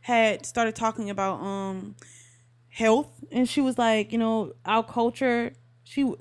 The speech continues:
she's okay with our culture, um, what am I looking for? The word to obesity, um, like, okaying obesity, but at the same time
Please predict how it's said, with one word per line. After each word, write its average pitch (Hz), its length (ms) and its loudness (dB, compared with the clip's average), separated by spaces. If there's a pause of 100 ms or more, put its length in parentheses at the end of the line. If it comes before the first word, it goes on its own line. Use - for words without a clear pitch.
she's 269 340 0
okay 254 400 2
with 285 140 2
our 262 100 4
culture, 254 560 2 (460)
um, 214 520 2 (300)
what 220 120 -8
am 226 180 -4
I 190 100 -6
looking 190 240 -8
for? 180 380 -8 (720)
The 202 100 -2
word 196 380 2 (800)
to 190 400 0 (340)
obesity, 190 640 -4
um, 180 340 -10 (1120)
like, 233 180 4
okaying 262 580 6
obesity, 302 540 2
but 240 360 4
at 214 180 0
the 208 60 -8
same 254 240 2
time 240 500 0